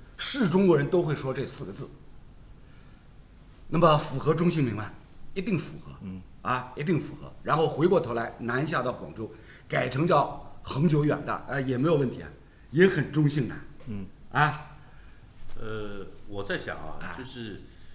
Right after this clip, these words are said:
Speaker 3: 改中性名这个问题，就是从最初各支球队的这个定稿，
Speaker 1: 嗯。
Speaker 3: 我们就一直在说，好像缺乏一点艺术性。
Speaker 1: 嗯。
Speaker 3: 因为中国的这个文字还是博大精深的，
Speaker 1: 对。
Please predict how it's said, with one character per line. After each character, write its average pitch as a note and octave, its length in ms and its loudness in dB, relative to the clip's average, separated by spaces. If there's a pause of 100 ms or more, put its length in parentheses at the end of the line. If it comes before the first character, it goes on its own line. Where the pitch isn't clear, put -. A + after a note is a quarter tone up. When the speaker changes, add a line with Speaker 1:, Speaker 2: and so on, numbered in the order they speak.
(240)
Speaker 3:
改 F2+ 160 -8
中 F3 220 -6
性 D3 160 -8
名 G#2 240 -8
这 B2+ 120 -12
个 G#2+ 120 -10
问 G#2+ 180 -10
题， E2+ 480 -14
就 A2+ 100 -16
是 G2 280 -14 (100)
从 A#2 440 -12 (120)
最 F3+ 240 -6
初 - 220 -14 (400)
各 C#3 140 -8
支 B2 200 -10
球 F#2 200 -12
队 G#2+ 160 -10
的 F#2 180 -8
这 G2+ 180 -12
个 F#2 120 -10
定 G2 300 -8
稿， D#2 280 -14
Speaker 1:
嗯。 G2+ 240 -6 (440)
Speaker 3:
我 F#2 120 -8
们 G#2 120 -8
就 B2 120 -10
一 A2+ 100 -8
直 - 140 -16
在 F#2 160 -10
说， F#2 420 -14
好 D#2+ 80 -12
像 G#2+ 320 -10 (420)
缺 - 200 -12
乏 A#2 180 -8
一 B2 80 -12
点 E2+ 260 -10
艺 E3+ 140 -8
术 - 160 -12
性。 - 280 -16
Speaker 1:
嗯。 C3+ 260 2
Speaker 3:
因 C3+ 140 -8
为 C#3 100 -8
中 G#3 260 -8
国 C3+ 180 -8
的 B2+ 120 -6
这 B2 160 -12
个 A2 140 -8
文 E2+ 280 -10
字 D3+ 220 -10
还 F#2 160 -8
是 - 180 -12
博 F2+ 120 -10
大 F2+ 140 -8
精 E2+ 200 -14
深 E2+ 140 -14
的， G2+ 60 -2
Speaker 1:
对。 D#2+ 120 -6